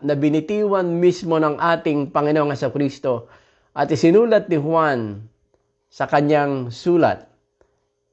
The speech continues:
na ngayon po'y nakabukod sa Juan diyes, talatang twenty-seven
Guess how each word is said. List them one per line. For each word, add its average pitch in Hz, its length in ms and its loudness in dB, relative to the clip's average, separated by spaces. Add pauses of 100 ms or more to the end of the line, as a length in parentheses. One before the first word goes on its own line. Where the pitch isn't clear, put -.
(200)
na 127 160 0
ngayon 139 320 2
po'y 147 480 2 (400)
nakabukod 131 800 0
sa 110 320 -4
Juan 165 480 -2
diyes, 143 320 0
talatang 135 720 0
twenty-seven 131 960 -2